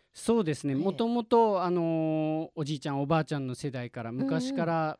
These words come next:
Speaker 1: 各家庭で高菜の方をつけてこられて、
Speaker 2: ええ。
Speaker 1: えー、もともとうちのジェイエーが高菜漬けを作り始めたのも、
Speaker 2: うん。
Speaker 1: お、そういったおじいちゃんおばあちゃんたち、各家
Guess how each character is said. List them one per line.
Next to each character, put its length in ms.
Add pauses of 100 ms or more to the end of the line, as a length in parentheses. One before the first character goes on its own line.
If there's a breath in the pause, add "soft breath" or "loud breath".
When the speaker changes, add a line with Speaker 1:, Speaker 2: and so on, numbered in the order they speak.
Speaker 1:
各 260
家 240
庭 120
で 120
高 300
菜 160
の 100
方 120
を 60
つ 160
け 120
て 100
こ 140
ら 100
れ 140
て、 340
Speaker 2:
え 60
え。 180 (140)
Speaker 1:
え 160
ー、 20
も 140
と 120
も 140
と 540 (180)
う 80
ち 100
の 140
ジ 100
ェ 140
イ 80
エ 100
ー 20
が 180
高 280
菜 120
漬 140
け 120
を 100
作 180
り 80
始 220
め 120
た 120
の 140
も、 200
Speaker 2:
う 60
ん。 220 (160)
Speaker 1:
お、 260
そ 140
う 40
い 40
っ 20
た 460
お 80
じ 80
い 40
ち 60
ゃ 40
ん 40
お 60
ば 80
あ 60
ち 60
ゃ 60
ん 60
た 160
ち、 280
各 320
家 160